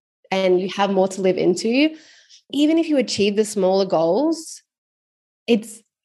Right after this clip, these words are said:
ultimately unsatisfying because you're not getting to meet who you actually are and to see that. And so you wanna have realistic weekly plans and not be like, "Oh, I'm gonna do a million things this week," and whatever. But you do wanna have a goal that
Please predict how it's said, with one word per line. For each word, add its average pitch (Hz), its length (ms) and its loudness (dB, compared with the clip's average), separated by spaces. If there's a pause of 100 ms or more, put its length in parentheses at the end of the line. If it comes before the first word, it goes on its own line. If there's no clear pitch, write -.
(120)
ultimately 269 640 0
unsatisfying 196 1000 0 (340)
because 220 240 0
you're 202 140 2
not 196 260 2
getting 190 300 2
to 196 120 -4
meet 180 320 2
who 202 60 -2
you 180 160 2
actually 180 400 0
are 175 160 2
and 170 140 2
to 185 100 -8
see 180 300 0
that. 262 360 0 (560)
And 214 140 -2
so 226 120 2 (100)
you 220 100 2
wanna 269 160 2
have 294 160 0
realistic 208 640 2
weekly 240 360 0
plans 208 580 0
and 196 240 2
not 196 180 0
be 196 160 0
like, 170 360 2
"Oh, - 80 -10
I'm 294 140 0
gonna 294 140 2
do 277 160 2
a 262 60 2
million 277 400 0
things 247 260 0
this 220 220 -2
week," 180 240 2
and 180 100 -4
whatever. 185 460 0 (720)
But 240 460 0
you 233 120 2
do 233 220 -2
wanna 262 200 2
have 247 200 0
a 220 60 -2
goal 185 460 2
that 196 340 0